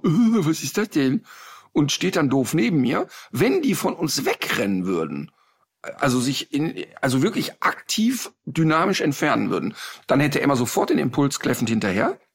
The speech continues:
Ähm, das ist völlig klar. Das ist aber kontrollierbar. Das heißt, ich krieg die dann sofort gestoppt. Nur, das ist ja so ihr,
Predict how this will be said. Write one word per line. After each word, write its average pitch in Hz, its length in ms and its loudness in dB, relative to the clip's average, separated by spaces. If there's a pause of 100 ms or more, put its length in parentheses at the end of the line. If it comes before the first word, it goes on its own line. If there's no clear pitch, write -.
(220)
Ähm, 120 200 2
das 127 160 -2
ist 131 100 -4
völlig - 340 0
klar. - 420 -2 (640)
Das 135 200 0
ist - 120 -2
aber 147 160 0
kontrollierbar. 151 720 2
Das - 160 -4
heißt, 131 160 2
ich 127 120 -2
krieg - 160 -2
die 143 80 0
dann 131 100 2
sofort 120 300 -2
gestoppt. - 500 -2 (300)
Nur, 156 340 2 (400)
das 135 160 0
ist 156 160 -2
ja 175 80 4
so 143 180 2
ihr, 139 540 2